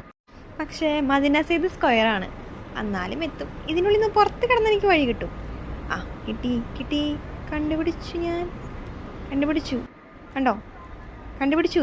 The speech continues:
എത്തിപ്പെട്ടു പോയി നമ്മൾ, എത്തി. ഓക്കെ, ഇത്, ഇതിൻ്റെ ഈ റൈറ്റ് സൈഡിലാണ് നമ്മുടെ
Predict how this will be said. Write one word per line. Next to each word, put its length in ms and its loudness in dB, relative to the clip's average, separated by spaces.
എത്തിപ്പെട്ടു 640 0
പോയി 220 6
നമ്മൾ, 200 2
എത്തി. 240 -6
ഓക്കെ, 220 0
ഇത്, 160 6
ഇതിൻ്റെ 340 8
ഈ 20 4
റൈറ്റ് 260 4
സൈഡിലാണ് 360 6
നമ്മുടെ 180 2